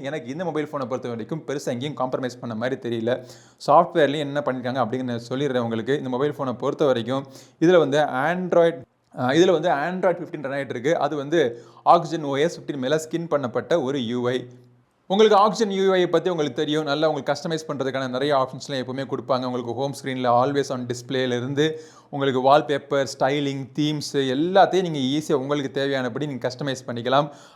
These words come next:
அதிகமா உங்களுக்கு ப்ளோட்வேரும் உங்களுக்கு இருக்காது. ஒரு சில சின்ன சின்ன அப்ளிகேஷன்ஸ் இருக்கும், அதையும் நீங்க ஈஸியா அன்இன்ஸ்டால் பண்ணி விட்டுடலாம். But இவங்க இந்த மொபைல் ஃபோன்ல கொண்டு வந்திருக்கிற ஒரு மிகப்பெரிய சேஞ்ச் என்ன அப்படின்னு பாத்தீங்கன்னா இந்த Oxygen ஓ எஸ்ல ஏ ஐக்கு நிறைய முக்கியத்துவம் கொடுத்திருக்காங்க.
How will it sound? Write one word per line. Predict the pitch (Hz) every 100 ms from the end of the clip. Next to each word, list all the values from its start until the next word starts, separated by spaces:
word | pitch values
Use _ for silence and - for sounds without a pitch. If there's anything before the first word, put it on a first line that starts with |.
| -
அதிகமா | 170 233 226 226
உங்களுக்கு | 196 165 185 131
ப்ளோட்வேரும் | 131 170 180 151 139 165
உங்களுக்கு | 135 127 135
இருக்காது. | 131 131 120 165
ஒரு | 170 208
சில | 214 180
சின்ன | 175 180
சின்ன | 175 156
அப்ளிகேஷன்ஸ் | 147 156 147 147 135
இருக்கும், | 131 143 151
அதையும் | 127 143 131
நீங்க | 143
ஈஸியா | 127 127 135
அன்இன்ஸ்டால் | 120 131 131 -
பண்ணி | 123 127
விட்டுடலாம். | 120 120 113
But | 123 170 - - - - _ 180
இவங்க | 247 262
இந்த | 233 202
மொபைல் | 208 226
ஃபோன்ல | 185 165 151 170
கொண்டு | 175 190 220
வந்திருக்கிற | 196 156 131 139 156 170
ஒரு | 147 139
மிகப்பெரிய | 135 190 - 220 247 -
சேஞ்ச் | 180 180 156
என்ன | 147 147
அப்படின்னு | 127 131 123
பாத்தீங்கன்னா | 120 117 120 147
இந்த | 147 180 165
Oxygen | 151 160 156 131
ஓ | 120
எஸ்ல | 120 135 160 139
ஏ | 214 277
ஐக்கு | 190 - 165
நிறைய | 135 147
முக்கியத்துவம் | 127 123 139 151 139
கொடுத்திருக்காங்க. | 131 127 120 120